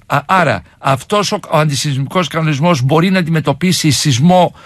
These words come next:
σεισμούς μεγέθους αυτού, ε,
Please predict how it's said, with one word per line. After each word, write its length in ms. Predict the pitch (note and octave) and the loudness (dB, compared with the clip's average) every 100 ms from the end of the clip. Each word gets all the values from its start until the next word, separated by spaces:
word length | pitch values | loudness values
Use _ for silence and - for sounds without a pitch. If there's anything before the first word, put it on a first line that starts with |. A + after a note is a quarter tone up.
| - | -16
σεισμούς 600 | - - D3+ B2 F#3 E3 | -6 0 2 4 4 4
μεγέθους 680 | C3 D#3+ B2 F#3+ F3 E3+ - - | 2 2 4 2 2 -2 -6 -2
αυτού, 440 | D3 - G3 F#3 - - | -2 -2 -2 -2 -2 0
ε, 180 | C#3 | 0